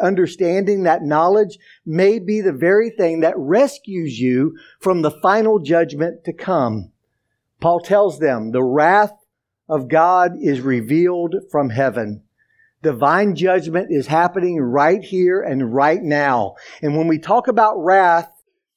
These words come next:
we don't mean that God is merely mad at us and that he is really gonna let us have it. Like, that's not what wrath me-, equals.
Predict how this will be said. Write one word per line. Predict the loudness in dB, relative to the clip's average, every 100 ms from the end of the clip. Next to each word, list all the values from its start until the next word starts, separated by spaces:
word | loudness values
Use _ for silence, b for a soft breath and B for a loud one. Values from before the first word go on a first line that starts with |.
| _
we | -6 -2
don't | 0 0 0
mean | -2 0 2
that | 0 0
God | 0 2 2 2
is | 0 0 -2
merely | -2 2 2 2 0
mad | -2 -2 0 2 2 0
at | -4 -4 -4
us | -4 -2 -2 -6 -16 -20 _ _ _ _ _ -6
and | -2 2
that | 0 0
he | 0
is | 0 -2
really | 0 2 2
gonna | 0 -4 -4 -2
let | 0 0
us | -2 -4
have | -4 -4
it. | -6 -14 -20 _ _ _ _ _ _ _ -6
Like, | -2
that's | 0 0 -2
not | -2
what | 0 -2
wrath | 0 0 2 2 -2
me-, | -6 -4
equals. | -2 -4 -4 -8 -8 -14